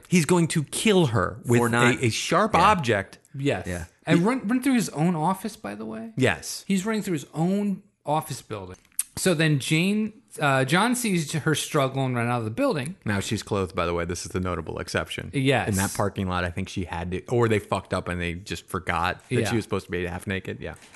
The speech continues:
Speaker 3: So then he yells, "Run, Jane, run."
Speaker 1: <laughs>
Speaker 3: And then you're like, "What happens next?" And then a fucking buzzer
Speaker 1: Yeah.
Speaker 3: goes, "Eh." And then the narrator comes back to talk to us. So this is another, this is like a side plot where, like, the narrator then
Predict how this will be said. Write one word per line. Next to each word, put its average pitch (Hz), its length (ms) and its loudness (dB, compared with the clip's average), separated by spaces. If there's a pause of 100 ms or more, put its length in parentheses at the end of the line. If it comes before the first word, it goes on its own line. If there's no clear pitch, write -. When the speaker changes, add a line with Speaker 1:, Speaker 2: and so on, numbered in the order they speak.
(120)
Speaker 3:
So 165 120 0
then 165 160 6
he 180 100 6
yells, 151 200 4 (400)
"Run, 339 340 6
Jane, 202 400 4
run." 254 640 4
Speaker 1:
<laughs> - 40 0 (840)
Speaker 3:
And 196 220 6
then 196 100 6
you're 190 160 4
like, 160 200 4
"What 156 220 2
happens 185 380 0
next?" 240 340 -2
And 151 200 2
then 151 80 4
a 139 80 2
fucking 135 560 0
buzzer 131 400 4
Speaker 1:
Yeah. 110 440 4 (120)
Speaker 3:
goes, - 240 -6
"Eh." 165 580 4 (640)
And 131 120 0
then 135 140 4
the 127 100 2
narrator 123 680 4
comes 104 300 -4
back 101 240 -6
to - 40 -14
talk - 360 -4
to - 60 -2
us. - 380 -10 (440)
So 185 120 0
this 247 220 4
is 254 100 0
another, 190 280 4
this - 200 -2
is 208 220 -4
like 277 140 0
a 165 60 2
side 156 400 -4
plot 117 260 -2
where, 120 100 0
like, 110 220 -2
the 120 80 0
narrator 156 840 -2
then 175 460 -4